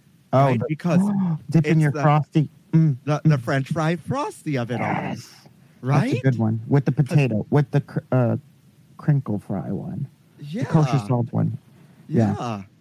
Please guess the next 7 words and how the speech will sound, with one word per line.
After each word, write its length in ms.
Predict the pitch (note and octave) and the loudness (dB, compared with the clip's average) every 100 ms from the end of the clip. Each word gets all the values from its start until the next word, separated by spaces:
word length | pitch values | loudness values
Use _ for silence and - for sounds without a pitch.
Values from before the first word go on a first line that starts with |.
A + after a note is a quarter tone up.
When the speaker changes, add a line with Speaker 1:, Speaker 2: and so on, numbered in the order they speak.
| _ | _
Speaker 1:
Chocolate 440 | - C#3 C3 C#3+ - | -2 0 0 -2 0
salty 500 | C3+ B2 A#2+ B2+ A2+ | 0 0 0 0 0
vodka. 720 | A2+ A#2 A2+ - A#2+ A#2 A#2+ - _ | 0 0 -2 -2 0 0 -2 -8 _
Speaker 2:
Yes, 260 | E3 D3+ - | -4 -4 -4
but 160 | E3+ | -6
not 220 | E3+ F#3 | -4 -6
creamy. 460 | - D#3 A#2+ G2+ - | -6 -6 -6 -8 -14